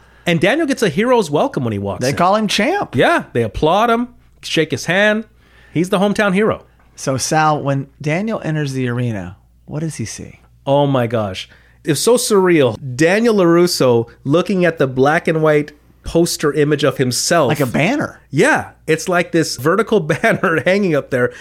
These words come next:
Speaker 1: of himself doing the crane.
Speaker 2: Did they have Sports Illustrated type photographers that day back in eighty-four?
Speaker 1: It was a good shot. Yeah,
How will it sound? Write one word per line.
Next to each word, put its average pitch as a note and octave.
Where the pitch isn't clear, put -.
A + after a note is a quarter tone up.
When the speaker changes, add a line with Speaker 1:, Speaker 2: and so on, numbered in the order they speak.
Speaker 1:
of C#3
himself E3
doing D#3+
the C#3+
crane. B2+
Speaker 2:
Did F3
they E3+
have A#3+
Sports -
Illustrated D#3
type C#3
photographers C3
that C3+
day C3+
back C3
in C3
eighty-four? B2+
Speaker 1:
It C3+
was D3
a C#3+
good B2+
shot. G#2
Yeah, C3